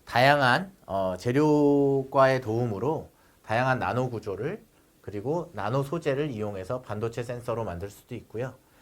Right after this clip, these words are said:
그 다음에 전도성 폴리머를 이용하여 수소가 닿았을 경우, 어, 흐르는 저항값의 변화나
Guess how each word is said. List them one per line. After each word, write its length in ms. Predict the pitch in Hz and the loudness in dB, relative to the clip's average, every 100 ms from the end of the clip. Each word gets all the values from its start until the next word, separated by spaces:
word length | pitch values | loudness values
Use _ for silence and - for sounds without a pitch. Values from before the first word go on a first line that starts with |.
| _ _ | _ _
그 80 | - | 0
다음에 240 | 143 147 | 2 2
전도성 540 | 147 143 165 190 196 180 | 0 0 2 0 0 -4
폴리머를 540 | - 190 180 165 160 | -4 -4 -2 -2 -2
이용하여 580 | 123 101 95 82 101 156 _ _ _ | -4 -6 -6 -8 -10 -12 _ _ _
수소가 380 | - 170 180 151 | -16 -2 0 0
닿았을 460 | 139 95 98 107 95 | 0 0 0 -4 -10
경우, 320 | 82 110 160 _ _ _ - | -12 -12 -14 _ _ _ -12
어, 120 | 95 | -8
흐르는 420 | 175 185 185 180 | -2 0 0 -2
저항값의 640 | 160 107 117 113 107 113 | -4 -2 -2 -2 -6 -6
변화나 480 | 101 82 82 127 170 | -8 -10 -10 -12 -12